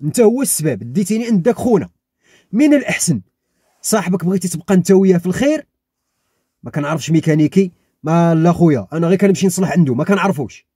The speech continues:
هذا ما كان. وهاد صاحبك هذا كيبغي يبين باللي راه كيجيب لهذاك صاحبو الميكانيكي الكليان،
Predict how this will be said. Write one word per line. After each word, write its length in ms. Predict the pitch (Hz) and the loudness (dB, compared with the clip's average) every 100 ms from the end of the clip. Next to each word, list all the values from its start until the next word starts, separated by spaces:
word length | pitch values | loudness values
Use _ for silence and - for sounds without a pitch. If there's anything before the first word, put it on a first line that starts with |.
| _ _ _ _ _ - | _ _ _ _ _ -4
هذا 220 | 147 220 | 2 4
ما 100 | 233 | 2
كان. 240 | 202 165 - _ _ | 2 -2 -4 _ _
وهاد 300 | 226 240 349 | 0 2 2
صاحبك 360 | - 233 185 196 | -2 -6 -4 0
هذا 380 | 190 190 285 302 _ _ _ | 2 2 -2 -6 _ _ _
كيبغي 360 | - 330 240 254 | -2 -2 0 2
يبين 420 | 180 185 233 277 _ _ - | 4 4 2 -2 _ _ -4
باللي 420 | 175 233 220 285 | 2 4 4 2
راه 140 | 247 | 0
كيجيب 480 | 180 220 208 180 269 | 0 0 0 0 0
لهذاك 280 | 208 202 190 | 2 0 -2
صاحبو 300 | 202 147 208 | -4 -2 0
الميكانيكي 680 | 185 190 196 190 185 285 254 _ _ 262 | 2 2 2 2 0 -2 -6 _ _ -8
الكليان، 600 | 240 320 311 233 139 | -4 2 4 4 2